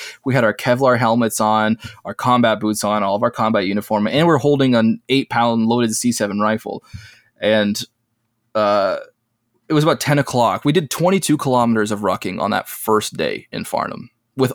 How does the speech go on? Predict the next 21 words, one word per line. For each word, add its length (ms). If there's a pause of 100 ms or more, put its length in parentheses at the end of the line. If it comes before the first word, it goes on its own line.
all 340
of 120
that 240
on. 320
I 80
can't 240
even 200
explain 920
to 140
you 280
what 300
that 200
feels 540
like, 320
okay? 320 (680)
But 240 (240)
we 160
thought 380
we 100
were 120
getting 420